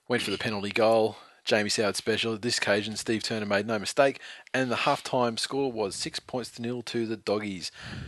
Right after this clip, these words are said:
Second half, all Canterbury again. They scored their first try in the forty-eighth minute of the game. Break by Trent Hodkinson. Um, and there was,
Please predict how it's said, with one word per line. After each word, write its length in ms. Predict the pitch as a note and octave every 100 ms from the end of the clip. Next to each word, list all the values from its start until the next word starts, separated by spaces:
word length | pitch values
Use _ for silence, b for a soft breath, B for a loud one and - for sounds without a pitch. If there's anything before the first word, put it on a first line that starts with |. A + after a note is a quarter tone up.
| B
Second 280 | - - A#2+
half, 360 | A#2 G2+ - - _ _
all 140 | A2 G#2+
Canterbury 460 | A#2 A2 G#2+ G#2
again. 320 | F#2+ A2 A2
They 80 | G2
scored 300 | - - A2+
their 100 | G#2
first 360 | G2 A#2 G#2+ -
try 360 | - A#2 A#2+
in 260 | A2+ A#2 A2
the 160 | G#2+ G2+
forty-eighth 680 | - C#3 C3+ B2 A2+ - -
minute 220 | A2 -
of 180 | G#2+ F#2+
the 80 |
game. 340 | G#2 G2+ A2 F#2+ B B B B _ _ _
Break 220 | B2 A#2+
by 140 | A#2 G#2
Trent 220 | - A2+
Hodkinson. 520 | A#2 - A#2+ C#3+ C#3 B B B B _
Um, 380 | A2+ G#2+ G#2 F#2+ - -
and 160 | A#2+
there 100 | B2+
was, 280 | A#2+ G#2 -